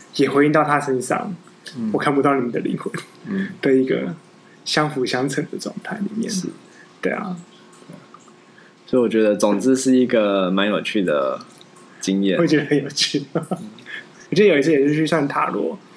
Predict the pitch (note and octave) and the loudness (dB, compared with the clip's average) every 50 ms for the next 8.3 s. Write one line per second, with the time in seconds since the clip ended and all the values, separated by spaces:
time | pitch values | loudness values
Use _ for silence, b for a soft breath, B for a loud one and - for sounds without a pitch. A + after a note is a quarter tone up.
0 | B B B - - C#3 B2+ C3+ C#3+ C#3+ D3 D3 D3 D3 D3 C#3+ C#3+ B B B | B B B -6 -4 -2 2 4 4 4 4 4 4 2 0 -2 -6 B B B
1 | B B - - - - - - E3 D3+ E3 D#3+ D#3+ D#3+ F3 D#3 C3 B2 A#2+ C#3+ | B B -20 -20 -20 -14 -6 -2 -2 0 2 2 2 4 2 2 2 2 2 2
2 | D3 C#3+ C3+ C#3 C#3+ C#3+ C3 C3 C3 - - C3+ C3 C3 C3+ C#3+ D3 D3 C#3+ C3 | 2 4 4 4 2 2 2 2 0 0 0 0 2 2 2 2 2 2 0 -2
3 | B2 A#2+ - C3+ C3+ C3+ D3 D3+ D3+ D#3+ D#3+ D#3+ D3 C#3+ B2+ B2 C#3+ D3 C#3 C3+ | -2 0 0 2 2 4 4 2 2 2 2 2 0 0 0 0 0 0 0 0
4 | C3 - C#3 C3 C3 C3 A#2 - A2+ A2+ A2+ - - C#3 - F#3+ F#3 - - F3 | 0 0 -2 0 0 -2 -2 -4 -6 -10 -8 -6 -4 -2 -2 -2 -2 0 0 0
5 | E3 - - F3 F3 F3 F3 G3+ F#3+ F#3 F#3 B B B B B - F3 E3+ F3+ | 0 2 2 0 0 2 2 2 0 0 -2 B B B B B 0 2 2 4
6 | F3 F3 E3+ E3 E3+ F3 E3+ D#3+ D3 D#3+ E3+ E3 D#3 - B2+ B2+ B2+ B2+ - - | 4 2 2 2 4 4 4 4 4 4 2 2 2 2 0 0 0 -2 -2 -4
7 | - C#2 - - F3 F3 G3 A#3 A#3 C4 A#3+ F#3+ D3+ C3+ - D#3 D3+ E3+ E3+ E3+ | -6 -6 -2 0 2 4 4 4 4 4 4 2 0 0 0 0 2 2 2 2
8 | D#3+ E3+ F3 D#3 D3+ D3+ | 4 4 6 6 6 4